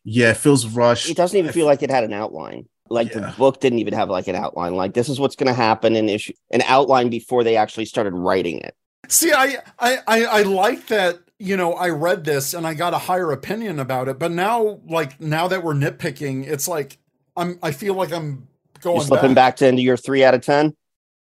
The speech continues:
Speaker 3: N-, well, not, I wouldn't go that far, but
Speaker 2: Okay.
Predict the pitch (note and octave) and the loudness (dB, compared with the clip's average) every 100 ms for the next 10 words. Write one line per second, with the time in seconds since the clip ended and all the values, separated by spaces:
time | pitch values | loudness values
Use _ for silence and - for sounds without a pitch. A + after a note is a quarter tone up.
0 | _ A#3 A3+ B3 A3 G#3+ C4+ G#3 G#3 A3+ | _ -8 -4 0 0 2 0 -4 -4 -2
1 | B3+ A3 D#3+ D#3+ D#3+ E3 - D3+ A#2+ A2+ | 0 0 0 0 0 -2 -6 -6 -4 -4
2 | A#2 D#3 C#3+ - A2 F#2+ F2 | -2 -2 -2 -4 -2 0 0